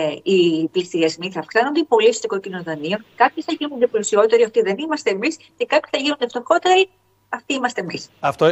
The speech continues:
Speaker 2: αυτό,
Speaker 1: Ε,
Speaker 2: αυτό,
Speaker 1: αυτό
Speaker 2: αυτό,
Speaker 1: είναι,
Speaker 2: αυτό είναι
Speaker 1: αλλά
Speaker 2: μεγέθυνση.
Speaker 1: και πάλι θέλω να πω το εξής, ότι είναι καθαρά θέμα δικό μας. Πρέπει να στηρίξουμε και να επιλέξουμε πολιτικές οι οποίες, ε,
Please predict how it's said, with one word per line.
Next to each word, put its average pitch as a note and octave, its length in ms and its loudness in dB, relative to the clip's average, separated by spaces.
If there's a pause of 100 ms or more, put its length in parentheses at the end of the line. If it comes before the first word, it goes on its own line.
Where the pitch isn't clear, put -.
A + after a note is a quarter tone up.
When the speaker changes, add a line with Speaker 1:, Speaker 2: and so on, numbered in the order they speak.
Speaker 2:
αυτό, G3 220 4
Speaker 1:
Ε, F#3+ 140 4
Speaker 2:
αυτό, F3+ 240 6
Speaker 1:
αυτό G3+ 200 8
Speaker 2:
αυτό, C4 160 6
Speaker 1:
είναι, A3 160 6
Speaker 2:
αυτό F#3+ 220 4
είναι G3 100 8
Speaker 1:
αλλά G3 80 6
Speaker 2:
μεγέθυνση. F3 480 8
Speaker 1:
και A3 80 2
πάλι D4+ 400 2
θέλω D4 160 -4
να C#4 140 0
πω D4 120 0
το C#4 100 0
εξής, C4+ 300 -2
ότι G3+ 300 0 (120)
είναι C#4+ 220 -4
καθαρά A#3+ 600 4 (300)
θέμα C4 520 2
δικό B3 320 0
μας. F#3+ 140 -4
Πρέπει C#4+ 400 -8
να G3 140 -4
στηρίξουμε G#3 600 -2
και F#3+ 100 -10
να F3+ 80 -8
επιλέξουμε A3 500 -2
πολιτικές F3+ 600 -6
οι D#4+ 60 -4
οποίες, E4 480 0
ε, D#4 60 2